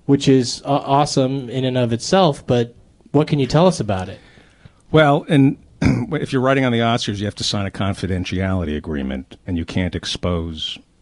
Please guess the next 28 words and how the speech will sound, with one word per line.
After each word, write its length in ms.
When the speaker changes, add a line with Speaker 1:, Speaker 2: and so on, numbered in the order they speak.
Speaker 2:
anything 680
about 300
the 80
show. 320
So 200
I 140
would 180
like 200
to 80
share 340
with 240
you 320
information, 640
but 120
I 80
can't. 520
I 100
will 300
tell 200
you 120
this. 440
A 60
single 320
man 380
wins 260
Best 400
Picture. 300
<laughs> 100